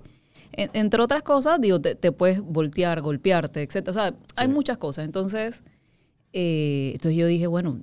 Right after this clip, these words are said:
Speaker 1: si yo tengo que hacer algo, ¿qué más hago?". Entonces, bueno, y así fue que empecé a correr.
Speaker 2: Ujú.
Speaker 1: Pero, eh, ya te digo, o sea, eh, de hecho, antes de que me diagnosticaran ahora, eh, había empezado a jugar golf también.
Speaker 2: Wow.
Speaker 1: Eh, ajá, y, pero, digo, jugué voleibol toda mi secundaria.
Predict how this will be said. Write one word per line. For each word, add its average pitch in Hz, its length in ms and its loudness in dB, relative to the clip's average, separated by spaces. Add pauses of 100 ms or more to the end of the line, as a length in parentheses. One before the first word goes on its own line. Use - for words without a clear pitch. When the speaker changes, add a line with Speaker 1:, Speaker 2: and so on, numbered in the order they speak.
Speaker 1:
si 135 160 -10
yo 127 80 -4
tengo 143 180 -4
que 143 80 -6
hacer 143 220 -4
algo, 156 360 0
¿qué - 140 -2
más 160 160 -2
hago?". 139 260 -2
Entonces, 160 480 -2
bueno, 185 340 0
y 180 120 0
así 165 160 0
fue 214 120 -2
que 226 60 0
empecé 185 240 -4
a 156 60 -2
correr. 151 340 -4 (140)
Speaker 2:
Ujú. 110 360 -10
Speaker 1:
Pero, 226 380 0 (200)
eh, 151 520 -6
ya 175 180 -2
te 190 100 -4
digo, 156 200 0
o 139 40 -4
sea, 139 380 -4 (140)
eh, 143 560 -8
de 180 140 0
hecho, 220 200 0
antes 247 200 0
de 262 60 0
que 196 120 -2
me 165 100 2
diagnosticaran 160 640 0
ahora, 202 480 0
eh, 160 120 -6
había 156 140 -2
empezado 175 280 -4
a - 20 -2
jugar 156 200 -2
golf 156 360 -2 (120)
también. 156 500 -6
Speaker 2:
Wow. 156 160 -12
Speaker 1:
Eh, 151 440 -4
ajá, 151 420 -4
y, 170 420 -2
pero, 170 360 0
digo, 175 220 -2
jugué 165 240 0
voleibol 175 420 0
toda 208 220 -2
mi 202 120 -4
secundaria. 156 680 -6